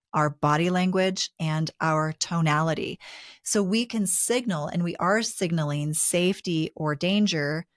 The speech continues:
through our face, through our body language, and through our intonation of our voice.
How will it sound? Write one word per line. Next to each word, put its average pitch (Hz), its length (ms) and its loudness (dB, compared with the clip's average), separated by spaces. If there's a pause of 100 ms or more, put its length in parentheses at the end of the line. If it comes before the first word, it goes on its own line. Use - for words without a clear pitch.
(300)
through 165 680 2 (680)
our 143 340 0 (200)
face, 175 560 0 (140)
through 156 320 -2
our 151 320 -4
body 165 240 2
language, 190 560 0
and 170 120 -2
through 170 280 -2
our 160 320 0
intonation 151 640 -2 (120)
of 151 60 -4
our 143 140 0
voice. - 480 -4